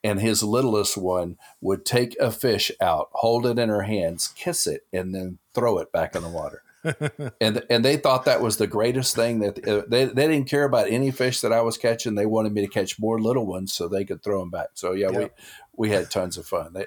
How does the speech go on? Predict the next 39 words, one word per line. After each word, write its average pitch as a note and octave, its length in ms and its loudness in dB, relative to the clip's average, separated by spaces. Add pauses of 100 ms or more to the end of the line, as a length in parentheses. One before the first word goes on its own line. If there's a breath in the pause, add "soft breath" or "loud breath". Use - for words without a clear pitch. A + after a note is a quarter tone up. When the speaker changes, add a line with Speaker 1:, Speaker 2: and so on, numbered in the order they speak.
Speaker 1:
they G2 120 2
love G2 280 2
to F#2 100 -8
fish. - 460 -8 (180)
They - 120 -8
love F2+ 220 -4
Speaker 2:
Yeah. - 0 -
Speaker 1:
hanging F2+ 260 -4
out. D2 200 -6 (120)
So - 260 -12
Speaker 2:
Yeah, A#2+ 300 -4
and C3 120 -10
that's A#2+ 360 -4 (100)
exactly G#2+ 600 -8
Speaker 1:
Totally G2+ 300 0
Speaker 2:
her. F#2 40 0
Speaker 1:
enjoyed F2 300 -2
it. G2 80 -10
Speaker 2:
That's - 200 -4 (140)
just B2 400 -8
like, G2 220 -14 (100)
"I'm F#3 140 -6
just F3 180 -10
gonna, C#3 340 -2 (140)
Speaker 1:
<laughs> - 200 -4
Speaker 2:
oh, G#3+ 180 -2
hello, F3+ 300 0
little A2+ 260 -4
thing. C#3+ 320 -6
I'm D#3 220 -4
gonna E3 180 -4
kiss A#2 280 -6
Speaker 1:
Right. A#2 140 2
Speaker 2:
you A2 160 -8
and A#2 200 -8
set - 260 -8
you A#2 80 -12
free." G3 100 2
Speaker 1:
<laughs> - 1160 -2